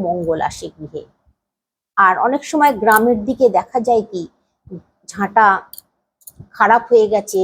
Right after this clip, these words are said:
তখন সেই ঝাঁটাগুলো উনান আছে, কাঠের সঙ্গে ঝাঁটাটাকেও পুড়িয়ে দেয়। এই কাজও কিন্তু ভুলেও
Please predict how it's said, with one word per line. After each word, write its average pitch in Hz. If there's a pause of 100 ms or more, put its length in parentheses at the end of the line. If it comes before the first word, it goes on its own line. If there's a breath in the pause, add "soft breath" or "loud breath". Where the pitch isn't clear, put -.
(480)
তখন 208
সেই 226
ঝাঁটাগুলো 208 (300)
উনান 233
আছে, - (340)
কাঠের 208 (120)
সঙ্গে 262 (300)
ঝাঁটাটাকেও 214 (240)
পুড়িয়ে 196
দেয়। 131 (560)
এই 269 (120)
কাজও 247
কিন্তু 269 (140)
ভুলেও 202